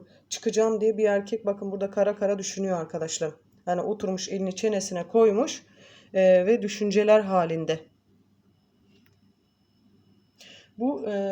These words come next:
arkadaşlarım inekle ilgili mandıra mı artık... Yoksa, e, inekle, sütle, peynir gibi böyle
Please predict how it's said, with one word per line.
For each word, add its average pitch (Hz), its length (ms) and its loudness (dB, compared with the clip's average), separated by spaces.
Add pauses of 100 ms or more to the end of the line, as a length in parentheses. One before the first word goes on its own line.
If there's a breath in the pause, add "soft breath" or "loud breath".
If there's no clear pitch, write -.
arkadaşlarım 208 600 -2
inekle 196 760 -2
ilgili 165 540 -8
mandıra 180 560 -2
mı 180 200 -2
artık... 175 400 -6 (420 soft breath)
Yoksa, 185 580 -2
e, 170 200 -8
inekle, 185 540 -6
sütle, 220 720 -4
peynir 196 400 0
gibi 175 320 -8
böyle 190 280 -4